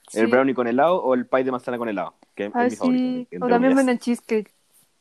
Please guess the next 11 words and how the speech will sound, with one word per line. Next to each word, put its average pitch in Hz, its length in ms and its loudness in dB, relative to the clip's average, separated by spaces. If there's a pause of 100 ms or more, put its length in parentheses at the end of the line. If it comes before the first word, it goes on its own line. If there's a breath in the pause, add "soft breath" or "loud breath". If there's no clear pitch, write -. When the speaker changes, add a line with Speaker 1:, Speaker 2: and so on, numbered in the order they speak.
(1800)
Speaker 1:
Cheesecake. 202 480 -2
Speaker 2:
O, - 20 -4
no 208 120 -6
sé, 214 120 -2
Speaker 1:
O 233 40 6 (140)
el 254 60 4
Speaker 2:
waffle. 135 200 2
Speaker 1:
chi-, 110 80 2
el 110 60 0
Factory 120 340 2
Nine. 113 280 0